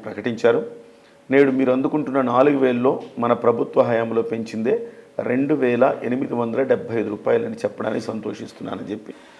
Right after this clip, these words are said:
వేశారు. బాగానే ఉంది. ఓ ప్రకటన, పేదలకు అండగా ఎన్టీఆర్ భరోసా అనేసారు. ఇది నేను నిన్నటి నుంచి, ఇది కొంత వివాదాస్పదమైంది, ఒక పొలిటికల్ కోణంలో వివాదాస్పదమైంది, ఒకటేమో పొలిటికల్గా వివాదాస్పదమైంది. రెండో కోణం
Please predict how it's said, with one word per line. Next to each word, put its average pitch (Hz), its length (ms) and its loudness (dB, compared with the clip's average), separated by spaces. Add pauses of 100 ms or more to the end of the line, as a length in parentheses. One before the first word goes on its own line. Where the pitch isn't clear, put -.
(300)
వేశారు. 147 320 4 (100)
బాగానే 143 260 8
ఉంది. - 160 -10 (600)
ఓ 107 140 0
ప్రకటన, 127 320 0 (160)
పేదలకు 135 360 6
అండగా 117 240 2 (100)
ఎన్టీఆర్ 113 300 0 (100)
భరోసా 104 340 -4
అనేసారు. - 340 -18 (1200)
ఇది 196 140 4 (140)
నేను 185 260 4
నిన్నటి 185 300 2
నుంచి, 196 200 -4 (260)
ఇది 175 80 -2 (120)
కొంత 180 140 2 (140)
వివాదాస్పదమైంది, 156 1000 4 (680)
ఒక - 80 -12 (100)
పొలిటికల్ 165 540 0
కోణంలో 143 300 4 (100)
వివాదాస్పదమైంది, 117 880 2 (680)
ఒకటేమో 185 300 4 (140)
పొలిటికల్గా 175 560 4 (240)
వివాదాస్పదమైంది. 120 880 2
రెండో 160 240 4 (100)
కోణం 160 240 4